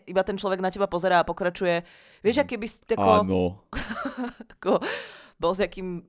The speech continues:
Speaker 1: neviem, hluchonemý sex,
Speaker 2: Mhm.
Speaker 1: alebo neviem, jak to mám nazvať, tak to je strašne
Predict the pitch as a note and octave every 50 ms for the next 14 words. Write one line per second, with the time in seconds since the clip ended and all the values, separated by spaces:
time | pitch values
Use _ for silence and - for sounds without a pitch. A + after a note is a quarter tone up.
0 | - - F3 E3 E3+ F#3+ G3+ F#3+ D#3+ D3+ D3 F3+ F3+ F#3 - A#3 G#3+ F#3+ E3 D#3+
1 | D#3 - E3 E3+ E3+ - - C#3+ C3+ C#3 C#3+ D#3+ D#3 C#3+ C3+ - - D3+ C#3 C3+
2 | C#3+ D3+ D3+ E3+ F3 F3 G3 - - A#3+ B3+ - A#3 G#3+ G#3+ - -